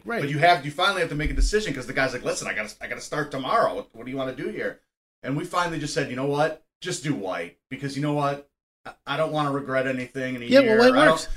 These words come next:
Speaker 2: I don't, once I get the furniture in, it's not gonna look right, so just do white." Well, what kind of white? There's eighty-nine thousand different whites.
Speaker 1: <laughs> Well, that's the thing. Right. And so that's the thing. So you gotta, you know, it, it, it creates anxiety. It's like information overload. There's definitely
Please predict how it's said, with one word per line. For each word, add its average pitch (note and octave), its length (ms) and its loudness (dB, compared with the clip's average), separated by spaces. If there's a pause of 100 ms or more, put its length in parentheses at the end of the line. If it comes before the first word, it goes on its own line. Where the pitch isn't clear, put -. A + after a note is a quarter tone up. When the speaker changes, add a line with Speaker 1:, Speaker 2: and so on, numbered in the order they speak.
(180)
Speaker 2:
I D#3 100 4
don't, E3 220 0
once E3 280 0
I D#3+ 80 2
get D#3 140 -4
the - 60 -10
furniture E3 580 -4
in, D#3+ 180 -2
it's C#3 140 -4
not C3+ 180 -2
gonna B2 140 -6
look E3+ 200 -8
right, D#3+ 260 0
so C#3 80 -12
just E3 200 -12
do E3+ 120 -4
white." G#2 360 -4 (300)
Well, A#3+ 140 8
what E3 180 8
kind A3 260 0
of G3 80 0
white? G#2 280 -2 (260)
There's E3 180 -2
eighty-nine F3 600 2
thousand F3+ 460 4
different G3 340 -2
whites. A3 640 4
Speaker 1:
<laughs> - 40 -20 (260)
Well, D#3 80 6
that's D#3+ 140 6
the D3+ 80 6
thing. D3+ 160 8 (380)
Right. G3 200 10 (220)
And G3+ 100 2
so G#3 200 8
that's G#3+ 200 4
the G#3 60 0
thing. F3+ 420 4 (200)
So - 120 0
you G#3+ 100 6
gotta, A#3+ 300 6
you C4+ 80 6
know, C4 100 8 (340)
it, C4 100 0 (100)
it, C4 260 2
it - 100 -2
creates D4 340 8
anxiety. F#3+ 580 6 (460)
It's G#3 220 4
like G#3+ 120 6
information G3+ 580 2
overload. C3+ 360 2
There's D3 220 0
definitely D#3 1000 0